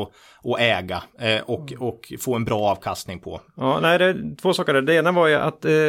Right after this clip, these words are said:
Speaker 2: den här nyheten för den som är ute och letar nu, den sitter inte riktigt ihop med nyheten om försäljningen, utan den är i samband med informationen om kapitalmarknads
Speaker 1: Just det.
Speaker 2: dagen som är den sextonde.
Speaker 1: Mm, på tisdag, ja.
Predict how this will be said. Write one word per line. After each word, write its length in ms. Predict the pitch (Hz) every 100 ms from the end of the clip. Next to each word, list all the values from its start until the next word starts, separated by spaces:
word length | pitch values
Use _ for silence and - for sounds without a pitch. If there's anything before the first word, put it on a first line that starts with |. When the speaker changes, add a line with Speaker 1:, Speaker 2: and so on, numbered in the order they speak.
| -
Speaker 2:
den 200 | - 147
här 100 | 160
nyheten 440 | 175 170 143 - 170
för 80 | 175
den 160 | 135
som 220 | 123 135
är 40 | 131
ute 120 | 127
och 40 | 135
letar 260 | 120 -
nu, 120 | 147
den 220 | 117 139 147
sitter 380 | 160 147 156
inte 220 | 151 139 147
riktigt 280 | 143 131
ihop 340 | 147 147 175 -
med 120 | 151
nyheten 280 | 147 120 127
om 60 | 120
försäljningen, 500 | - 135 110 156 147
utan 180 | 131
den 180 | 127 151
är 60 | 143
i 140 | 123
samband 420 | 127 143 123 117
med 140 | 117 117
informationen 500 | 120 127 - 120 110
om 60 | 110
kapitalmarknads 1160 | 110 135 127 107 107 107 104 - 104 98 -
Speaker 1:
Just 260 | 135 196 -
det. 140 | 104 -
Speaker 2:
dagen 600 | 120 127 120 127 180 180
som 160 | 185
är 60 | 139
den 200 | 117 110
sextonde. 920 | - - - - - - 107 101 98
Speaker 1:
Mm, 100 | 104 -
på 100 | 156
tisdag, 300 | 117 -
ja. 80 | 95